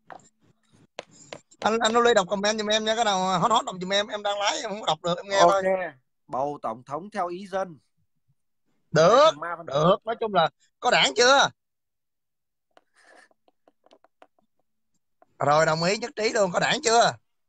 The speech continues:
Speaker 1: Có đảng thì mình
Speaker 2: Rồi.
Speaker 1: mới nói chuyện được với người đại diện của đảng chứ. Còn bây giờ nói chuyện với ai? Nhà phải có chủ đúng không?
Speaker 2: Chuẩn, nó phải rõ ràng. Nhưng mà hình như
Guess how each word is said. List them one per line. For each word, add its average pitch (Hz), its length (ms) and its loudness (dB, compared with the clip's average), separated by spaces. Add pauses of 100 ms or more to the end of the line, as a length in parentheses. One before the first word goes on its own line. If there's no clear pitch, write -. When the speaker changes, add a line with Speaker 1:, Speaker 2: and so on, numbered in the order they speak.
(120)
Speaker 1:
Có 254 120 -6
đảng 175 280 0
thì 214 80 -4
mình 185 140 -2
Speaker 2:
Rồi. 196 80 -4
Speaker 1:
mới 226 100 0
nói 269 200 -4
chuyện 185 160 -2
được 185 140 -2
với 240 120 -4
người 190 120 0
đại 170 160 0
diện 185 100 -2
của 220 60 -6
đảng 196 240 -2
chứ. - 260 -2 (920)
Còn 175 80 -6
bây 196 80 2
giờ 190 80 4
nói 233 100 0
chuyện 196 120 -2
với 247 100 0
ai? 233 260 0 (1400)
Nhà 170 300 0
phải 233 80 -4
có - 100 -4
chủ 202 220 -2
đúng 294 100 0
không? 277 240 2 (880)
Speaker 2:
Chuẩn, 131 340 -2 (300)
nó 381 440 -16
phải 370 100 -6
rõ 269 260 2
ràng. 180 360 2 (3750)
Nhưng 208 120 -14
mà 170 140 -4
hình 156 140 -10
như 208 140 -12